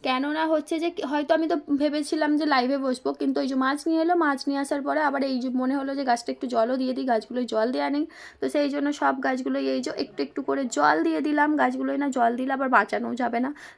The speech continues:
কেননা একটু ছোট গাছ তো, এগুলোতে তো দিতেই হয়। আর ওই গাছগুলোর গোড়াতেও একটুকুও জল ছিল না, ছাদের গাছ তো একটু পরিচর্যা করাই লাগে। আর আমি এত সময় পাই না, তবুও ওই টুকটাক আর কি করে দিই। সব গাছগুলো মোটামুটি জল আমি দিয়ে দিলাম। জল দেবার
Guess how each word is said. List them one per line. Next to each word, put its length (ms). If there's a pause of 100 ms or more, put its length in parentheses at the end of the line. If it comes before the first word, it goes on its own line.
কেননা 600
একটু 280
ছোট 320
গাছ 320
তো, 140
এগুলোতে 440
তো 120
দিতেই 340
হয়। 180
আর 120
ওই 160
গাছগুলোর 400
গোড়াতেও 500
একটুকুও 440
জল 260
ছিল 220
না, 220
ছাদের 400
গাছ 220
তো 80
একটু 200
পরিচর্যা 560
করাই 280
লাগে। 300 (440)
আর 140
আমি 360
এত 160
সময় 340
পাই 260
না, 140
তবুও 500
ওই 240 (120)
টুকটাক 340
আর 120
কি 120
করে 320
দিই। 180
সব 300
গাছগুলো 380
মোটামুটি 440
জল 280
আমি 180
দিয়ে 280
দিলাম। 360
জল 360
দেবার 300